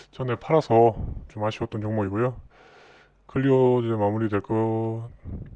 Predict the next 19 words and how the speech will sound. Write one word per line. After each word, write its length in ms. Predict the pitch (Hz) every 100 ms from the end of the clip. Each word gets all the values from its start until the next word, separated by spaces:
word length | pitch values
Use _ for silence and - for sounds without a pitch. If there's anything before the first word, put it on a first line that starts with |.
| - - _ - _ _ - 123
저희가 260 | 107 107
만 140 | 104 107
팔천팔백 580 | 113 - 113 139 135 127
원에 280 | 101 117 110 - _ _ _ _ _ _ _ _ _ _ _ _ _ _ _ _ _ _ _ _
"자, 100 | -
클리오는 360 | - 139 139 113
매도권 420 | 101 120 - 113
들어왔습니다." 880 | 110 107 - 113 104 107 101 98 - - - _ _ _ _ _ _ _ _ _ _ _ _ _ _ _ _ _ _ _ _ _ _ _
라고 240 | 104 98 101
이제 140 | 101
말씀을 360 | 92 92 113 104
드렸고요. 420 | 117 120 107 117 120
아홉 160 | 107
시 100 | -
반에. 460 | - 92 98 107 107 _ - - _ _ _ _ _ _ _ _ _ _ _ _ _ _
그리고 200 | - 98
클리오 360 | - 127 123 104
완료가 340 | 95 110 107
됐습니다. 540 | 110 110 107 95 90